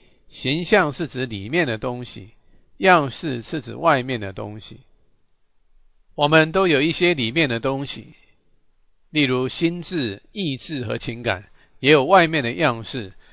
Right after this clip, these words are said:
就是身体的形状。哥林多后书四章四节和哥罗西书一章十五节都说，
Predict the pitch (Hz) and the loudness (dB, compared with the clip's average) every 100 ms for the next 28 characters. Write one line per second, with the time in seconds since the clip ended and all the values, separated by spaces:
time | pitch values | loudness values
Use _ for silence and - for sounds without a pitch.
0 | _ - 139 127 117 - 160 160 135 92 | _ -8 -6 -4 -4 -2 -4 -4 -12 -10
1 | 92 - 98 110 151 123 - _ _ _ | -10 -12 -16 -8 -2 -2 -4 _ _ _
2 | _ _ - 208 202 196 202 180 185 180 | _ _ 2 2 2 0 0 -4 -8 -8
3 | - 180 180 180 165 180 - 123 120 127 | -6 0 2 2 0 -6 -6 -6 -4 -4
4 | 143 175 175 143 - 151 - 156 165 - | -4 -2 -2 -2 -4 -8 -8 -8 -4 0
5 | 160 160 - 151 147 104 - 98 110 123 | 0 -2 -8 -8 -8 -8 -10 -10 -8 -8
6 | 127 139 123 123 | -8 -8 -6 -6